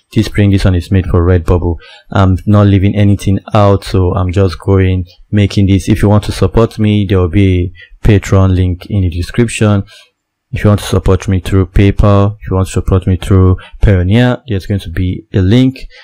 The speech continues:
or just let me know in the comments and I'll get in touch with you, because this is totally free for you guys without leaving any single detail out of it. So now I'm just gonna come,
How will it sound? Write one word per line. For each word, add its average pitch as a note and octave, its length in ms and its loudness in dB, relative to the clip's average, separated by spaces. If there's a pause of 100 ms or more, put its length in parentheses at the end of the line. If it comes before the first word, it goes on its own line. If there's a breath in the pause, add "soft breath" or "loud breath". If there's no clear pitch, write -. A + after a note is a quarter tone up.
(200 loud breath)
or F#2 60 -2
just G2 260 -2
let G2 100 2
me F#2+ 60 2
know F#2+ 100 0
in F#2 120 0
the F2 80 -4
comments G#2 540 0
and F2+ 480 0
I'll F2 140 0
get F#2 260 -2
in F#2+ 60 -6
touch F#2+ 240 -2
with - 220 -8
you, G2+ 260 0
because - 280 -6
this G2 180 -6
is F#2 120 -6
totally F2+ 680 -2 (260 soft breath)
free G2+ 560 -2
for F2 200 -4
you F2+ 180 0
guys F#2 480 -6 (320 loud breath)
without G2 420 0
leaving F#2+ 540 2
any F#2 380 2
single F#2 320 -2
detail F2 500 -2
out F2+ 380 0
of F#2 160 -2
it. G#2 180 0 (400 loud breath)
So - 140 -2
now A#2+ 160 2
I'm A2 100 0
just A2+ 180 0
gonna A2 160 -2
come, G#2+ 460 -2